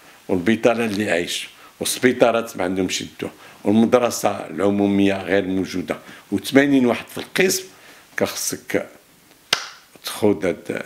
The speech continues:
هاد الناس وتجمعهم في واحد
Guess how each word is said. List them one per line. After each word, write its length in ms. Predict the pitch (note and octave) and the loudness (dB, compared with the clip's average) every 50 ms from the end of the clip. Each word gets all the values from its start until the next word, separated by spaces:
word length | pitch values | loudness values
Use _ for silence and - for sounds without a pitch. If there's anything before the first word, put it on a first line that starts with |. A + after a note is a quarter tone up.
| - - | -12 -12
هاد 220 | - D#2 E2 D#2 - - | -10 -8 -8 -8 -6 -4
الناس 520 | F#2 F#2 F#2+ A2 C3+ G#3+ - - - - - _ _ _ _ _ _ _ _ - | -2 0 2 0 0 -2 -4 -10 -14 -14 -18 _ _ _ _ _ _ _ _ -12
وتجمعهم 600 | F#2 F2+ F#2 F2+ - - - G2 G2 E2+ F2+ F#2+ F2+ | -10 -8 -8 -4 -2 -2 0 0 0 0 0 -2 -2
في 200 | - - - - | -4 -8 -12 -12
واحد 160 | - - | -12 -12